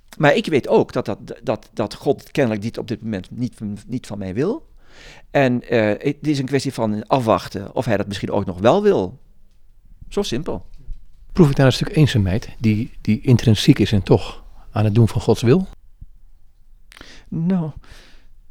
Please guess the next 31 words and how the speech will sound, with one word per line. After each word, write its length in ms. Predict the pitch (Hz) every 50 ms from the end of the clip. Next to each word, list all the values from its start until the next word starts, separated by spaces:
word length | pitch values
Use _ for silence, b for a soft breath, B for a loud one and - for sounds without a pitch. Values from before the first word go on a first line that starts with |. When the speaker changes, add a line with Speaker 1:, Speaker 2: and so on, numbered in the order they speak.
| - - _ _ - _ - - _ - - - - - -
Speaker 1:
eh, 120 | - 139
kijk, 180 | - 135 139 -
eh, 200 | 139 - 117 113
eh, 340 | - - 107 107 69 -
eh, 120 | 107 - -
het 260 | - 113 - - -
alleen 480 | - 120 117 113 117 127 147 160 156 127
zijn, 540 | 101 104 92 90 90 104 117 123 110 -
eh, 600 | - - 92 95 101 101 98 95 95 92 - 50 50 - - - - - - 55 - - - - - - - - - - - - - - - _ _ _ - - - -
kan 260 | - 151 135 139 135
soms 480 | - - - - 220 208 143 117 - -
ook 280 | - 127 123 - -
eenzame 380 | - 123 127 120 123 120 110 113
aspecten 500 | - 113 - - - 147 143 - - 98
hebben. 340 | 92 90 82 87 85 101 - - - b b b b b b b b b b b b b b b b b b b b b b - - -
Eh, 240 | - - 107 107
als 320 | 110 - - 120 127 117 -
je 80 | -
onder 180 | - 123 117 113
eenzaamheid 340 | - 127 120 113 113 110 -
verstaat, 460 | - 117 - - 120 101 104 110 -
dat 140 | - 113 -
je, 100 | - 104
dat 200 | 117 104 - -
je, 160 | - 107 98
dat 200 | - 104 98 -
je 60 | 120 98
met 160 | 107 101 -
jezelf 340 | - 101 95 139 135 135 -
geconfronteerd 840 | - 113 - - 107 92 - - 98 92 - - 101 87 80 - -
wordt. 580 | 95 92 92 - - - - - - - -